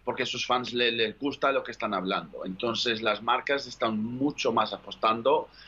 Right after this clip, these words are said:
en los microinfluencers. Entonces, esto es la tendencia de lo futuro. Y, claro, una cosa más, eh, es que tienes muchos influencers que, que todavía no son profesionales.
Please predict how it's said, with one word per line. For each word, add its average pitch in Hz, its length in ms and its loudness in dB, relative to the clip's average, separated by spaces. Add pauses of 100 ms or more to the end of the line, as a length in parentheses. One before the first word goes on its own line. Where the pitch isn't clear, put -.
en 113 100 4
los 107 160 2
microinfluencers. 104 920 -2
Entonces, - 440 0
esto 127 260 0
es 143 60 6
la 131 160 4
tendencia 120 560 0
de 110 100 0
lo 107 120 -2
futuro. - 340 -10 (800)
Y, 208 260 2
claro, 147 360 2
una 139 140 -4
cosa 135 280 -4
más, - 960 -4 (100)
eh, 135 460 2
es 135 160 -6
que 117 440 0 (280)
tienes 139 260 -2
muchos 170 300 -4
influencers 151 420 -2
que, 113 240 2
que 110 140 -6
todavía 117 320 0
no 135 100 -4
son 127 160 -6
profesionales. - 840 -4